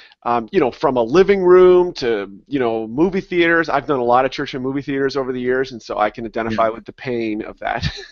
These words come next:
Speaker 1: Um, and it's also great, too. It has some ups and some downsides. Um, and then, you know, through, you know, moving and all the campus deal and all that, obviously,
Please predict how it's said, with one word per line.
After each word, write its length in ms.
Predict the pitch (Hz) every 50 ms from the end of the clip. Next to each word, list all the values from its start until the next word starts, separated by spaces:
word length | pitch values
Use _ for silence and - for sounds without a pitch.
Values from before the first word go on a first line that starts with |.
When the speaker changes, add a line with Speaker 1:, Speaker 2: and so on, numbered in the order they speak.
| - _ _ _ - -
Speaker 1:
Um, 340 | - - - 143 - 131 131 135
and 160 | 254 285 262 196
it's 80 | 151
also 240 | - 156 - - 147
great, 300 | 131 120 139 131 120 -
too. 260 | - 156 123 110 120 - - - - - - - _
It 100 | - 139 -
has 260 | 165 151 143 139 -
some 180 | - 147 131 127 -
ups 220 | 127 127 - -
and 120 | 131 131
some 140 | - 139 131
downsides. 460 | 117 107 95 104 - 104 104 110 - _ - - - - - - -
Um, 300 | 151 156 160 160 160 160 - -
and 160 | 190 196 196
then, 320 | 202 208 208 208 208 202 -
you 80 | 202
know, 240 | 190 185 175 175 175
through, 580 | 170 - - 175 180 180 180 180 180 175 175 175
you 120 | 151 170
know, 140 | 156 147 139
moving 580 | 143 156 185 208 214 196 185 202 190 185 180
and 80 | 156 139
all 140 | 147 165 143
the 80 | 143
campus 400 | - - - 160 165 - 165 -
deal 180 | - - 160 156
and 80 | 147 147
all 80 | 147
that, 160 | 143 143 143
obviously, 680 | - - 156 180 185 208 185 - - 151 139 135 131